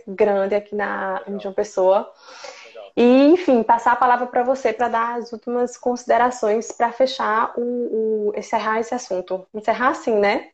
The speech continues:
Speaker 1: Por hoje, porque eu acredito que <laughs> isso aqui a gente, eu vou continuar <laughs> falando sobre esse tema.
Speaker 2: É importante, né? E, e a questão da informação. Acho que a informação é a melhor
Speaker 1: Sim.
Speaker 2: arma do preconceito e a ignorância.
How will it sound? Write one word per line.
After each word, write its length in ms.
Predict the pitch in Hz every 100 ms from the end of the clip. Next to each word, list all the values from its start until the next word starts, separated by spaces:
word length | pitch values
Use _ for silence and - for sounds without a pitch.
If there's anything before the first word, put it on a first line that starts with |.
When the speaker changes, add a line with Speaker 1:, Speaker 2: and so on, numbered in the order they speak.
| _
Speaker 1:
Por 180 | - 254
hoje, 280 | 247 196 190
porque 320 | 196 208 -
eu 40 | 220
acredito 560 | 220 233 233 214 214
que 480 | 262 262 240 233 - -
<laughs> 320 | - 233 247
isso 160 | 247
aqui 160 | 240 233
a 80 | 214
gente, 320 | 233 233 220 -
eu 180 | 226
vou 160 | 233 240
continuar 480 | 240 254 254 226 233
<laughs> 0 |
falando 640 | - 269 240 226 247 285 - - - -
sobre 380 | _ - 233 254
esse 200 | 185 -
tema. 420 | - 226 196 185 190 - 196 - - _ _ _ _ _ _ _
Speaker 2:
É 20 | 143
importante, 720 | - 185 _ 170 175 156 135
né? 340 | 139 147 139
E, 200 | 135 117
e 40 |
a 60 | 139
questão 340 | - 151 -
da 80 | 160
informação. 640 | 160 - 180 175 - - 131
Acho 140 | 131
que 60 | 151
a 20 |
informação 680 | 143 151 135 - - 143 147
é 200 | 143 131
a 240 | 123 117 117
melhor 260 | 120 151 143
Speaker 1:
Sim. 80 | -
Speaker 2:
arma 100 | 92
do 100 | 95
preconceito 640 | 139 - _ - 147 _
e 100 | 139
a 60 | 139
ignorância. 580 | 151 160 139 127 _